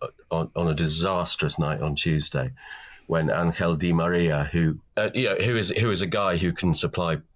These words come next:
the right passes, um, limped off injured and in tears. Now,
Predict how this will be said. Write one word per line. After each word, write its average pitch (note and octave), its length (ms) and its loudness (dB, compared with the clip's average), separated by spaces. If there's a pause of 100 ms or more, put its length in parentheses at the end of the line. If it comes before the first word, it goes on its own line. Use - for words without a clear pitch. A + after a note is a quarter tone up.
(380)
the E2 100 2
right E2 220 0
passes, E2+ 600 -2 (420)
um, D#2 360 0
limped F#2+ 360 0
off E2+ 180 0
injured D#2 400 0
and D#2+ 220 0
in D2+ 140 0
tears. D#2 380 0
Now, F#2 180 0